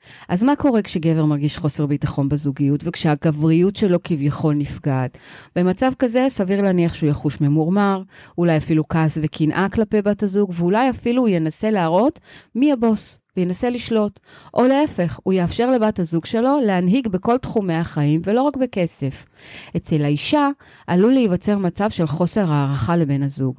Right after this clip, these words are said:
שמרוויח פחות ממנה, וגם היא תסתיר את תחושותיה, היא עלולה להקרין את זה, מה שיגרום לו לחוסר ביטחון ולהרגשת נחיתות. אז מה עושים?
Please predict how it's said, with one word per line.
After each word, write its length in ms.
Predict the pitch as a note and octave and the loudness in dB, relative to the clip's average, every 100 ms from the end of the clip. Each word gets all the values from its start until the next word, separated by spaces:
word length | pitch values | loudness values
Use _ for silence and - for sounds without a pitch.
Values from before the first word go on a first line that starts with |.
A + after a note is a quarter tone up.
| - | -8
שמרוויח 560 | E3 D#3 D3 G3+ G3 - | -4 -2 0 0 0 -2
פחות 360 | D#3+ - F3 | -4 -4 0
ממנה, 360 | F3 D#3 C#3 C3+ - - - | 0 2 0 -2 -6 -18 -6
וגם 340 | F#3 F#3+ B3 B3+ - | -2 2 2 2 0
היא 140 | A3+ A3 | -4 -4
תסתיר 380 | E3+ - A3+ A#3+ | -8 -4 -2 0
את 60 | - | -4
תחושותיה, 720 | - G#3+ - G#3+ A3+ A3+ A#3 - | -4 -4 -2 -2 0 0 0 0
היא 160 | F3 | 2
עלולה 300 | D#3+ D#3 E3+ | 4 2 2
להקרין 540 | F3 D#3 - D#3+ D#3 D#3 | 2 0 -4 -2 0 0
את 100 | C3 | -2
זה, 140 | B2+ - - - | -6 -8 -16 -4
מה 80 | E3+ | -4
שיגרום 460 | - F3+ D#3 F3 F#3+ | 0 0 2 0 2
לו 100 | G#3 | 2
לחוסר 420 | D#3+ - F3+ G3+ | 0 0 -2 -2
ביטחון 560 | F3 E3 D#3 G3 A#3 C#4 - | -2 -4 -2 0 2 0 0
ולהרגשת 600 | F3 D3+ D3 D#3 D3 D#3+ | 0 0 0 -2 -2 -2
נחיתות. 480 | D#3 - D3 C3+ C3 _ - - - - | -2 -2 -4 -4 -6 _ -20 -20 -8 -2
אז 160 | F#3 | 0
מה 100 | A#3+ | 2
עושים? 440 | D4+ D4+ - D3 | 2 0 0 -2